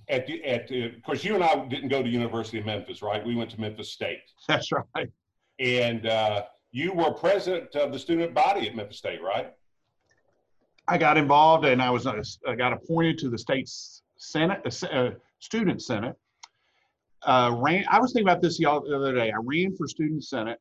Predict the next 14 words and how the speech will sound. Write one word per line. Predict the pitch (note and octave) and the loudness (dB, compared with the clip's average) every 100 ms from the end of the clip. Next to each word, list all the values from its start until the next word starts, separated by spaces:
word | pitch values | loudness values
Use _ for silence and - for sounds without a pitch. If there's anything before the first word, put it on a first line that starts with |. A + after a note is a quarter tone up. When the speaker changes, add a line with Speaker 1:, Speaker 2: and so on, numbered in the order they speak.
| A#2 | -6
Speaker 2:
I | |
was | A#2+ A2+ | -4 2
not | C3+ E3+ | 2 2
in | |
a | E3+ | 0
fraternity. | E3+ E3+ D3+ C3+ C3 C3+ - _ _ _ _ _ _ - | -4 -4 -2 -2 -2 -4 -10 _ _ _ _ _ _ -10
Uh, | A#2 G#2 - | -6 -4 -6
I | A2 | -6
think | F#3 A3+ | -4 0
I | D#3+ | 0
was | A2+ F#2+ | 0 -4
just | B2 B2+ B2 | -2 -2 -4
a | G#2+ G2 | -10 -12
sophomore. | - - D#3 C#3+ - G#2+ F#2+ F#2+ | -10 0 2 2 0 -8 -6 -10